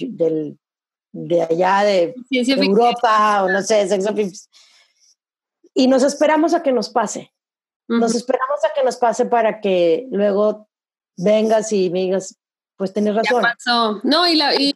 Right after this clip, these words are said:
Speaker 2: además que es mucho más difícil reparar que prevenir. Digo, prevenir
Speaker 1: Pues sí.
Speaker 2: puede ser doloroso porque te abre a un mundo que quisiéramos que no existiera, que es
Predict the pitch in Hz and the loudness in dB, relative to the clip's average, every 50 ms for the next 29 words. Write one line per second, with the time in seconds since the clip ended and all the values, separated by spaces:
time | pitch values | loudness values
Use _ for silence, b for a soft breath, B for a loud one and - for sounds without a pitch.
0 | - - 254 277 277 277 277 269 269 285 285 - 381 392 359 320 330 339 370 370 | -4 -2 -2 0 0 0 0 0 0 -2 -2 0 0 2 4 4 4 4 2 2
1 | 359 339 302 269 247 247 262 294 285 320 294 - 339 320 302 302 302 269 - - | 2 2 2 2 2 2 0 0 0 0 0 2 2 2 2 2 0 0 0 0
2 | 185 185 202 220 233 262 254 254 - 233 226 208 202 202 226 294 285 196 190 196 | 0 0 -2 -2 -2 -2 -2 0 0 0 2 2 2 2 2 2 2 2 0 0
3 | 233 262 262 254 240 254 269 269 262 254 247 247 262 277 302 330 - - 330 320 | 2 2 2 2 2 2 2 2 2 2 2 2 2 0 0 -2 -2 -2 0 0
4 | 330 339 320 - 339 320 311 294 294 262 311 320 311 294 240 214 214 214 226 254 | 2 0 2 2 0 0 0 0 0 0 2 2 2 2 2 2 2 2 2 2
5 | 254 - - 330 359 440 523 523 - _ _ _ - 247 240 240 233 233 - 220 | 0 0 0 0 2 0 0 -2 -6 _ _ _ -2 0 0 0 0 0 0 0
6 | 220 220 220 208 196 208 208 - - 240 240 226 220 226 240 247 247 247 269 262 | 0 2 0 0 -2 -2 -2 -2 -2 0 0 0 0 0 0 0 0 0 0 0
7 | 294 311 330 349 370 - b b b b b b b b _ _ - 226 247 240 | 0 0 -2 -2 -4 -8 b b b b b b b b _ _ -4 -2 0 2
8 | 240 247 247 247 262 262 277 277 269 294 294 302 285 240 240 233 - 254 240 240 | 2 2 2 2 2 2 2 2 2 2 0 0 0 0 -2 0 2 0 0 2
9 | 262 294 294 294 - 254 226 214 214 214 - - 254 247 - - 254 240 254 294 | 0 0 -2 0 0 0 0 2 0 -2 -4 -4 -6 -4 -2 -2 0 0 0 0
10 | 294 285 294 247 226 208 196 208 214 214 220 - - - - | -2 -2 -2 -2 0 0 2 2 2 0 0 -2 -8 -14 -16